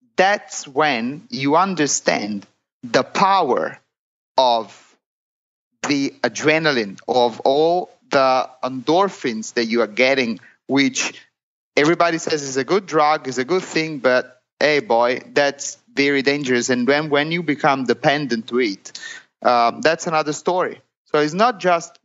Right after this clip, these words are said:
the intensity because people think that they are getting, um, better in a shorter time. I do agree with you. Many people do it for,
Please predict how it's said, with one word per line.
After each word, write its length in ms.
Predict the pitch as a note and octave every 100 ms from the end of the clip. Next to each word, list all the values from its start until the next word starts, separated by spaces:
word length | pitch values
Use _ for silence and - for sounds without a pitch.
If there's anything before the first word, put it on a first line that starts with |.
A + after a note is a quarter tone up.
| _
the 140 | D#3+ D#3
intensity 800 | C#3+ F#3 F#3 F#3+ - D3 C#3+
because 380 | B2 C3 C3+ B2+
people 340 | - E3 - C3+
think 560 | - D#3 C3 A#2+ A2+ - _ _
that 220 | C3 A#2
they 100 | C3
are 80 | B2
getting, 680 | A2+ C3 B2+ B2+ B2+ B2 - _ _ _ -
um, 580 | A#2+ A2+ A2 G#2+ A2+ -
better 520 | B2 A#2+ D#3 F3 E3+ -
in 120 | B2
a 80 | A#2
shorter 400 | - C#3+ B2+ G#2
time. 420 | - C#3+ A#2 C#3
I 180 | D3 B2
do 240 | A2+ C#3+ E3+
agree 280 | C3 D3
with 200 | C3 A#2+
you. 140 | B2 A#2
Many 260 | A#2+ B2+
people 320 | A#2+ C3+ A#2+ A2
do 160 | C3
it 40 | A#2+
for, 200 | A#2